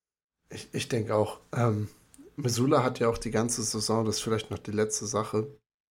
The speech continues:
die ich über die Celtics sagen wo-, wollte, Mazzulla hat ja die ganze Saison immer dieses drei Punkte Wurfschema promotet. Also lay it up or tray it up. Also wirklich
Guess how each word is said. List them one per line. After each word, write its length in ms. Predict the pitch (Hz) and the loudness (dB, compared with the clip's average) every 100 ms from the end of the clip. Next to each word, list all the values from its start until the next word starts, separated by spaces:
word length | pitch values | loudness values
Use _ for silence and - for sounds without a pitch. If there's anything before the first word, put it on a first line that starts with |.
| _ _ _ _ _ | _ _ _ _ _
die 140 | 117 120 | -6 -4
ich 120 | 110 | -2
über 120 | 110 | -4
die 80 | 107 | -4
Celtics 420 | - 117 117 113 | -2 -4 -4 -6
sagen 240 | 110 110 104 | -6 -4 -4
wo-, 240 | 110 - - | -6 -8 -8
wollte, 280 | 123 110 139 - - - | -6 -6 -8 -10 -14 -2
Mazzulla 440 | 117 107 127 120 | 0 2 4 4
hat 160 | 107 - | 4 4
ja 280 | 107 104 - - - | 2 2 -2 -12 -18
die 120 | - | -8
ganze 340 | - 107 110 98 | -2 0 0 -4
Saison 400 | 107 101 104 107 | -6 -2 0 2
immer 160 | 101 | 0
dieses 420 | 98 98 101 - - | -4 -4 -2 -4 -4
drei 220 | - 104 | -2 -2
Punkte 720 | 101 113 110 - 98 98 107 - _ - _ _ - - - _ - | -2 -4 -4 -4 -4 -4 -8 -16 _ -20 _ _ -14 -14 -14 _ -14
Wurfschema 1000 | 110 107 107 110 113 - - 101 98 95 | -12 -10 0 2 2 0 -2 0 -2 -4
promotet. 720 | - 101 98 98 98 98 - | -2 -2 0 -2 -4 -8 -8
Also 260 | - 101 113 | 0 2 2
lay 280 | 104 117 117 | 4 4 4
it 80 | 107 | 4
up 200 | 107 - | 2 0
or 80 | 107 | -2
tray 340 | - 117 117 | 4 6 6
it 120 | 107 107 | 4 0
up. 200 | 107 104 | -4 -4
Also 240 | 101 101 | -4 -4
wirklich 300 | 107 - | -6 -6